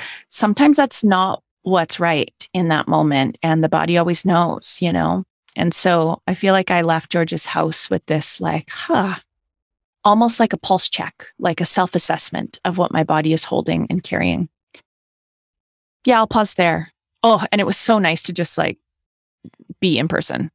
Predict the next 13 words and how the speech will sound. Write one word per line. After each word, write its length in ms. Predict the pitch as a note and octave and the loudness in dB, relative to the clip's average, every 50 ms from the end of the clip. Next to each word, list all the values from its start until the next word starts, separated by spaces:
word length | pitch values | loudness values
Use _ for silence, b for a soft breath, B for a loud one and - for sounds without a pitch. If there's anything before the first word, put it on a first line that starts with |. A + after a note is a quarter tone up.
| _ - | _ -2
Let 140 | G3 G3+ G3 | 0 0 0
me 60 | F#3 | 0
just 180 | - - - - | -2 -2 -2 -2
say 100 | - - | -2 -2
that. 180 | - - - - _ | -2 -4 -6 -4 _
You 120 | - A#3+ C4 | 2 2 4
just 180 | D4+ C#4 - | 4 2 2
can't 220 | - A3+ - - - | 0 -2 -2 -2 -4
replace 360 | E3 - - - - - - | -6 -4 -4 -4 -4 -4 -6
in 100 | - E3 | -6 -6
person. 440 | E3+ - - - - - F3 E3+ - _ _ B B B B B B B - | -6 -8 -8 -8 -6 -6 -8 -8 -10 _ _ B B B B B B B -2
So 280 | - B3+ A#3+ A#3 A3+ | 2 4 4 4 2
that's 420 | A#3 - C4+ C#4 - - - - | 2 0 0 0 0 -2 -2 -2